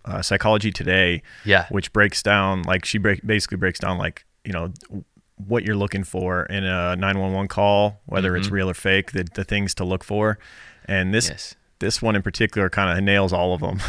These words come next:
Speaker 1: <laughs> It's just
Speaker 2: No
Speaker 1: like
Speaker 2: doubt. It's a great
Speaker 1: Yeah.
Speaker 2: example of a, of a very
Speaker 1: Yeah.
Speaker 2: sketchy nine one one call. It reminds me of the Pam Hupp episode. Remember when Pam Hupp called and the
Speaker 1: Yeah.
Speaker 2: guy was in her house? And she's like, "No,
Speaker 1: Mm-hmm.
Speaker 2: I won't go with you." And he's like,
Speaker 1: Yeah.
Speaker 2: "What are you talking about?" <laughs>
Speaker 1: <laughs>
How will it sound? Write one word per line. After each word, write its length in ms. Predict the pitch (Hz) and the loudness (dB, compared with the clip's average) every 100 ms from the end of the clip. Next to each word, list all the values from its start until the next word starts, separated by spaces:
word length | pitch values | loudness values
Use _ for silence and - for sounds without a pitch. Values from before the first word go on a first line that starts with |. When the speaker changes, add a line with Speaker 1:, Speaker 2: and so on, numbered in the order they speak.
| - | -6
Speaker 1:
<laughs> 180 | - 147 | -4 -4
It's 140 | 117 | -4
just 140 | 98 110 | -2 2
Speaker 2:
No 120 | 120 | 2
Speaker 1:
like 80 | 113 | 6
Speaker 2:
doubt. 280 | 107 90 - - - - - | 4 4 -6 -16 -20 -10 -6
It's 140 | 117 | -2
a 40 | |
great 360 | 101 - 131 135 | -4 4 6 6
Speaker 1:
Yeah. 40 | |
Speaker 2:
example 540 | 110 113 107 92 87 - - | 4 4 4 2 -2 -4 -4
of 160 | 95 | 0
a, 220 | 90 87 | 0 0
of 180 | - 90 | -4 -2
a 80 | 90 | 0
very 300 | 90 117 113 | 6 6 6
Speaker 1:
Yeah. 60 | - | 2
Speaker 2:
sketchy 500 | - 120 110 101 87 | 0 2 2 -2 0
nine 220 | 101 101 | 0 2
one 140 | 90 | 0
one 160 | 95 98 | 0 0
call. 180 | 95 92 | 4 4
It 60 | |
reminds 320 | 127 143 156 | 6 4 4
me 80 | 175 | 2
of 40 | 151 | 2
the 60 | |
Pam 300 | - 123 123 | 2 4 2
Hupp 240 | 98 107 - | 4 4 4
episode. 400 | - - 62 - | -4 -4 -6 0
Remember 160 | 127 151 | 2 2
when 100 | 135 | 2
Pam 240 | 127 135 | 2 4
Hupp 220 | 120 - | 4 2
called 260 | 135 127 123 | 2 4 4
and 100 | 107 | 4
the 40 | |
Speaker 1:
Yeah. 60 | 107 | 6
Speaker 2:
guy 120 | 113 | 8
was 140 | 117 113 | 6 4
in 60 | |
her 100 | 107 | 2
house? 400 | 101 98 107 - - - - - - | 2 4 4 2 -10 -18 -20 -20 -14
And 60 | 139 | -8
she's 160 | 170 175 | -2 2
like, 140 | 170 | 2
"No, 160 | 202 294 | 6 8
Speaker 1:
Mm-hmm. 80 | 294 | 10
Speaker 2:
I 80 | |
won't 220 | 214 196 165 | 8 6 6
go 120 | 170 | 4
with 140 | 156 | 4
you." 180 | 151 135 | 2 0
And 60 | 113 | 2
he's 140 | 160 | 0
like, 140 | 135 113 | 2 4
Speaker 1:
Yeah. 100 | 120 | 4
Speaker 2:
"What 80 | |
are 60 | 254 | 4
you 80 | 170 | 4
talking 320 | - 240 - | 6 6 6
about?" 260 | - - - 294 | 2 2 2 0
<laughs> 0 | - 330 - - | 2 -2 2 6
Speaker 1:
<laughs> 200 | 170 - | 8 8